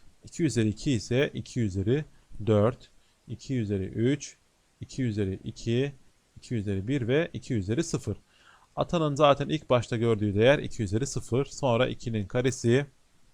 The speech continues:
Orada da ikinin dördüncü kuvvetini görüyor bilge. Sonra ikinin üçüncü ve ikinin beşinci kuvvetini görmüştür. Şimdi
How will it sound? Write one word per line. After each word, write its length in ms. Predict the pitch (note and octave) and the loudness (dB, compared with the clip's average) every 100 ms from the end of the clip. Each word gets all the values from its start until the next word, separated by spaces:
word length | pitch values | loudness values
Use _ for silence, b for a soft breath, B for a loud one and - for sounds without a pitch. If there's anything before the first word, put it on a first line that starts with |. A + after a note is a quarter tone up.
| _ _ - | _ _ -10
Orada 280 | A2 G#2 | -6 -4
da 120 | A2+ A2+ | -4 -6
ikinin 380 | G#2 A2 A2+ | -8 -6 -4
dördüncü 400 | G#2+ G2+ G#2+ A2 | -2 -2 -2 -6
kuvvetini 380 | - A#2 G#2+ G#2+ | -2 -2 0 -2
görüyor 320 | G#2 G2+ G2+ | 0 0 -2
bilge. 380 | F#2+ F2+ A2+ D3+ - b b b b b | -2 -2 -2 -2 -8 b b b b b
Sonra 320 | - C#3 G#2+ G2+ | -6 -2 0 -2
ikinin 360 | - A2+ F#2+ | -2 -2 -2
üçüncü 540 | A2 - C3+ C3 D3+ D3 b b b b G#2+ | -2 -4 -4 0 0 -2 b b b b -2
ve 300 | C3 C3 - | 0 0 -2
ikinin 460 | - A2+ D3 D3 | -4 -2 -2 0
beşinci 340 | B2+ - B2+ B2+ | -2 -2 -4 -2
kuvvetini 420 | G#2+ G2+ G2+ G2 | 0 0 -2 -2
görmüştür. 520 | G2 F#2+ F2+ - F#2+ - b b b b - | -2 -2 -8 -10 -12 -14 b b b b -4
Şimdi 440 | - C#3+ G#2 F#2+ | -2 0 0 -2